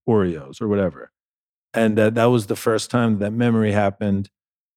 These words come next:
But if you've ever tried to work with people who have those type, which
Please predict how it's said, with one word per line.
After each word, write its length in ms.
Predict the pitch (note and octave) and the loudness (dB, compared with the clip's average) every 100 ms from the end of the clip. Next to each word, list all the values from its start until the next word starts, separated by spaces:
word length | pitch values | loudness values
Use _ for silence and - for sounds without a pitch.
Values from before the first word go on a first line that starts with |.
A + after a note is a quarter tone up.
| _ _ _ _ _ _ | _ _ _ _ _ _
But 100 | - | -4
if 60 | A2 | -2
you've 140 | G#2+ | 2
ever 240 | B2+ C#3+ A2+ | 2 2 0
tried 260 | - A2+ | -2 -2
to 80 | G2 | 0
work 260 | F#2+ G2 F#2 | 0 -2 -2
with 180 | F2+ - | -8 -6
people 580 | G2 F2 G2+ F2+ F2 F#2+ | -10 -6 -4 -4 -6 -8
who 100 | G#2 | -4
have 420 | F#2+ G#2+ G2+ G2 | 0 2 0 -2
those 280 | G2+ F#2+ - | -4 -4 -6
type, 340 | - F#2+ G2 - | -6 -4 -4 -4
which 280 | G#2 - | -6 -6